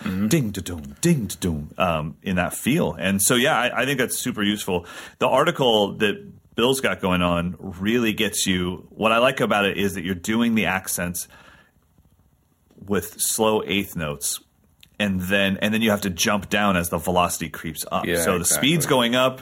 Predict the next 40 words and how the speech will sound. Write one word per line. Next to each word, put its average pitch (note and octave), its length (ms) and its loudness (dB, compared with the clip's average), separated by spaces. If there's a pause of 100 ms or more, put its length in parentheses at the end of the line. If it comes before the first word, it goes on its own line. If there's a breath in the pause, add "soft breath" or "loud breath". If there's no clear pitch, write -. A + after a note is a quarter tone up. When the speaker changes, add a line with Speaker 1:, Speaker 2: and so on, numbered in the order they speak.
(100)
Speaker 2:
and G2 100 0
your F2+ 160 0
dynamics F#2 540 -2
are F2+ 40 -4
coming D#2 280 -4
down. D2+ 420 -2 (240 loud breath)
Speaker 1:
Yep. G2 240 -2
Speaker 2:
And F2+ 100 0
I E2+ 60 0
think F2+ 180 -2
that's F2+ 280 0
a F2+ 120 -4
really F#2 420 0
great E2 240 -2
exercise D#2+ 500 -4
for D#2 100 -8
people. D2 480 -10
Speaker 1:
Yeah, G#2 280 2
the E2 180 -8
shifting F#2+ 480 -2
from E2 340 -4
full G2+ 500 -2
rebounding F2+ 520 0
strokes - 440 -4
to - 180 -4
a D2+ 40 -2 (240)
downstroke E2+ 500 0
followed D#2 260 2
by D#2 100 0
a D2 80 -4
succession - 480 -4
of C#2+ 100 -14
low D2+ 160 -6
taps. C#2+ 400 -6
I D#2+ 60 -8
mean, D#2+ 80 -6
that's D#2+ 200 -4
an B1+ 240 -8
essential - 580 -4
technique. D#2 640 -10